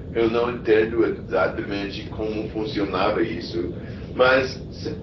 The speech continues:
quando, quando existe a possibilidade, eu prefiro as explicações mais simples.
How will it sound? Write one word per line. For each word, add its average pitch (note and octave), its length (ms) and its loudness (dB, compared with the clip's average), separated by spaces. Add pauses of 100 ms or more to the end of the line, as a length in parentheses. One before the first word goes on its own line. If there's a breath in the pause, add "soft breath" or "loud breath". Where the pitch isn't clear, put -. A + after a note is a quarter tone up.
quando, F#3+ 460 6 (640)
quando E3+ 260 2
existe F3+ 600 -6
a D3+ 60 -2
possibilidade, - 920 -4 (720)
eu C#3 280 8
prefiro C3+ 600 6
as - 120 4
explicações G#2 720 -2
mais F#2+ 240 -4 (160)
simples. - 720 -8